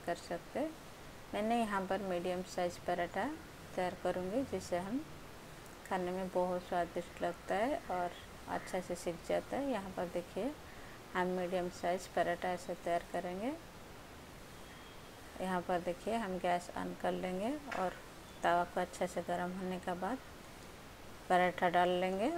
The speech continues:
और इसे हम दोनों तरफ सेकने के बाद देखिए, यहाँ पर हमें ऑयल या butter से इसे हम spread कर लेंगे। अब इसे हम पलटी कर लेंगे और एक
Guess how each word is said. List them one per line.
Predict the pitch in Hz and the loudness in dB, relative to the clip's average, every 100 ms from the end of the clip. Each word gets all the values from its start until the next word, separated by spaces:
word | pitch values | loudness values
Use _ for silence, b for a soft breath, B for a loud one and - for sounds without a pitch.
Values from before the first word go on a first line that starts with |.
| - | 2
और | 185 185 | 2 4
इसे | 180 - 190 | 2 2 -2
हम | 190 190 | 0 2
दोनों | 180 175 185 180 | 4 4 0 0
तरफ | 180 185 180 | 0 0 -2
सेकने | - - 180 - 185 | -4 -4 -4 -4 -4
के | 180 185 | 0 0
बाद | 180 180 262 - - - - - - | 2 0 0 -4 -12 -14 -14 -12 -2
देखिए, | 180 - 220 | -2 2 2
यहाँ | 220 185 185 | 2 0 -2
पर | 185 185 | -2 -2
हमें | 196 180 240 302 - - - - - - - - - - - | -2 0 0 -2 -8 -14 -14 -14 -14 -14 -14 -14 -14 -2 4
ऑयल | 190 190 214 - | 6 6 4 4
या | 196 | 4
butter | 185 180 180 175 | 4 4 2 2
से | - 202 | 2 2
इसे | 190 - | 2 0
हम | 175 185 277 - - - - - - - - | 0 0 -2 -6 -14 -14 -14 -14 -14 -12 -12
spread | - - 190 175 - | -12 4 6 6 2
कर | 180 | 0
लेंगे। | 180 185 190 208 330 - - - - - - - - - - - - - - - - - - - - - - - - | 2 0 2 2 2 -2 -12 -14 -14 -14 -14 -14 -14 -14 -14 -14 -14 -14 -14 -14 -14 -14 -14 -14 -14 -14 -14 -14 -2
अब | 180 180 | 0 2
इसे | 180 - | 0 0
हम | 185 185 180 | 0 0 4
पलटी | 180 180 180 | 4 4 0
कर | 175 175 | 2 2
लेंगे | 180 185 185 202 330 359 - - - | 4 2 0 2 0 -2 -12 -14 -2
और | 185 180 | 2 6
एक | 185 | 6